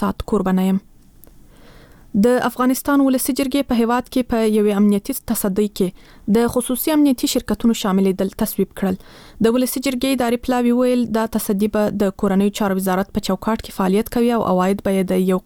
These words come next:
قانوني حساب له مخې د دولت بودیجې ته لویږي. دا په داسې حال کې ده چې پخوا تر دې په افغانستان کې په یو شمیر امنیتي شرکتونو، شرکتونه فعال وو چې د حق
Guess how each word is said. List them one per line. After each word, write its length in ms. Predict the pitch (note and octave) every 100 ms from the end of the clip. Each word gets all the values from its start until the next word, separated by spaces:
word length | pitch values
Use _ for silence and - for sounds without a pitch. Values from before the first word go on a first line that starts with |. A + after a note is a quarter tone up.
| G3+
قانوني 300 | F#3+ F#3 A#3
حساب 380 | A3 - A#3+ G3+
له 80 | F3
مخې 640 | F#3+ G3 - - - - G#3
د 60 | G3
دولت 340 | G3 G3 G#3 F#3
بودیجې 480 | F#3+ F#3 F3 F#3+ -
ته 60 | F#3+
لویږي. 360 | F#3 F#3 F3+ F3+ - - - G#3
دا 60 | G3
په 60 | G#3+
داسې 240 | A3 A#3 A#3
حال 120 | C4+
کې 80 | A#3+
ده 40 | F#3+
چې 60 | - -
پخوا 260 | G3 A#3 A3 -
تر 100 | G#3+ F#3
دې 180 | A3 A#3
په 120 | G#3
افغانستان 500 | - G3 - B3 B3
کې 100 | B3+ B3+ - - - -
په 140 | A#3+ A#3
یو 100 | A#3+ B3
شمیر 240 | - A#3+
امنیتي 380 | G#3 G#3 G#3 C4+
شرکتونو، 480 | - - G3+ - A3+ - G#3 _ - G#3+ -
شرکتونه 420 | A3+ G3+ B3+ A#3 A#3
فعال 240 | A#3 C#4+
وو 100 | D#4 -
چې 180 | D4
د 240 | D4 C#4 B3+
حق 260 | - - A3